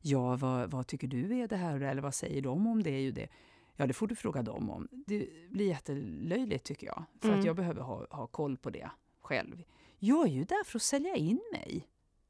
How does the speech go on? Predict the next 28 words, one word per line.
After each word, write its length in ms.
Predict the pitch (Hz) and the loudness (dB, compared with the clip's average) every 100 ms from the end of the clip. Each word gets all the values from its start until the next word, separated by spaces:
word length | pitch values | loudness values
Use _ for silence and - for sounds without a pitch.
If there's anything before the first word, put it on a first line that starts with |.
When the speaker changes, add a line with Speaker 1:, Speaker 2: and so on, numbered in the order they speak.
| _ - | _ -4
Speaker 1:
Och 120 | 277 | 2
då 100 | 185 | 2
måste 300 | 135 131 - | 2 0 -2
jag 80 | 370 | 0
ju 80 | 311 | 0
veta 340 | 330 254 285 | -2 -2 -2
vad, 180 | 277 269 | -2 -2
vad 140 | 262 | -2
finns 280 | - 262 233 | -2 -2 0
i 40 | 226 | 0
den 60 | |
här 80 | 180 | -2
produkten 520 | - 381 - - - - | -2 -2 -2 -4 -8 -6
egentligen. 460 | - - - 170 - | -8 -10 -12 -10 -2
"Vad 160 | 285 | 2
är 60 | 277 | 6
det 60 | |
ni 120 | 262 262 | 6 6
får 360 | - 302 349 | 0 0 2
om 100 | 277 | 4
ni 80 | 247 | 4
anställer 400 | 233 175 208 196 | 2 0 -2 2
mig? 360 | 220 302 - - | 2 2 -4 -4
Då 120 | 233 | -6
får 200 | - 370 | -6 -4
ni 100 | 294 | -2
det 160 | 233 311 | 0 -2
här." 240 | - - | -2 -6